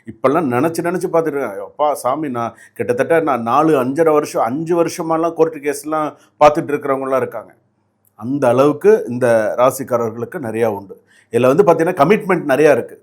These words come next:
இந்த ராசிக்கு. ரெண்டாவது வந்து பார்த்தீங்க அப்படின்னு சொன்னா கோஆபரேட்டிவ்னஸ், நிறைய ஒத்துழைப்பு இவங்க கிட்ட நிறையா இருக்கும். இன்னொன்னு வந்து பார்த்தீங்கன்னா சுதந்திரமா இருக்கணும்னு நினைப்பாங்க, ஃப்ரீடம். இன்னொன்னு வந்து பார்த்தீங்கன்னா ரெஸ்பான்சிபிலிட்டி, பொறுப்பு அதிகமாக இருக்கும். அடுத்தது வந்து பார்த்தீங்கன்னா யூனிட்டி,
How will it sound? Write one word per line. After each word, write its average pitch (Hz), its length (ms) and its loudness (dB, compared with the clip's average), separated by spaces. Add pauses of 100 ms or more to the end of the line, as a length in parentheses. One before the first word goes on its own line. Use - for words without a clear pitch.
இந்த 117 140 -4
ராசிக்கு. 120 600 -2
ரெண்டாவது 147 400 4
வந்து 160 240 2
பார்த்தீங்க 151 420 0
அப்படின்னு 139 260 -4
சொன்னா 151 520 -2 (260)
கோஆபரேட்டிவ்னஸ், 143 680 2 (160)
நிறைய 123 240 -2
ஒத்துழைப்பு 143 460 0
இவங்க 120 180 -2
கிட்ட 110 200 -2
நிறையா 110 300 0
இருக்கும். - 280 -12 (440)
இன்னொன்னு 175 360 4
வந்து 165 80 0
பார்த்தீங்கன்னா 151 280 -2
சுதந்திரமா 160 640 2
இருக்கணும்னு 131 360 -6
நினைப்பாங்க, 107 360 -8
ஃப்ரீடம். 131 300 -2 (560)
இன்னொன்னு 185 380 6
வந்து 175 80 0
பார்த்தீங்கன்னா 147 520 0
ரெஸ்பான்சிபிலிட்டி, 135 640 -2
பொறுப்பு - 340 0
அதிகமாக 131 520 -2
இருக்கும். - 300 -10 (420)
அடுத்தது 170 560 6
வந்து - 0 -
பார்த்தீங்கன்னா 143 360 -2
யூனிட்டி, 151 420 -4